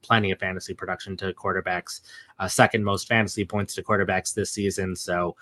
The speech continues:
in general, when we're looking at quarterbacks and some of these other positions as well, very much looking at who the matchups are over these next three weeks. And Stafford is the clear guy that if you need a quarterback this week, he is the one that I would target.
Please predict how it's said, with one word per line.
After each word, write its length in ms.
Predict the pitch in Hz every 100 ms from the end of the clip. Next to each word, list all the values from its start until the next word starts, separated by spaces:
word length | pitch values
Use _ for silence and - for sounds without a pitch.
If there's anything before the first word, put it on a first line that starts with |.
| - - - -
in 260 | 151 143 123
general, 460 | 113 117 123 120
when 120 | 110 110
we're 100 | 107
looking 300 | 110 - 101
at 140 | 98
quarterbacks 640 | - 117 110 107 107 -
and 180 | 101 98
some 100 | 113
of 60 | 104
these 200 | 101 95
other 220 | 101 104
positions 560 | - 92 95 - 101 98
as 160 | 90
well, 500 | 90 101 101 101 101 - - -
very 220 | 120 120
much 320 | 101 98 -
looking 280 | 101 - 104
at 180 | 98 - _ -
who 100 | 151
the 80 | 120
matchups 500 | 110 104 107 95 107
are 200 | 104 101
over 200 | 101 95
these 220 | 98 90
next 220 | 101 95
three 200 | - 98
weeks. 420 | 98 98 98 - - - - - -
And 280 | 110 107
Stafford 540 | 98 - 117 110 120 107
is 220 | 104 92
the 160 | 117 117
clear 320 | - 117 104
guy 360 | 98 104 104
that 200 | 101 98
if 180 | 104 101
you 140 | 104 107
need 200 | 107 104
a 120 | 95
quarterback 560 | - 107 101 101 -
this 240 | - 101 -
week, 180 | 104 -
he 200 | - 104
is 140 | 95
the 80 | 101
one 160 | 101 98
that 100 | 98
I 100 | 92
would 140 | 92
target. 500 | - 101 95 95 95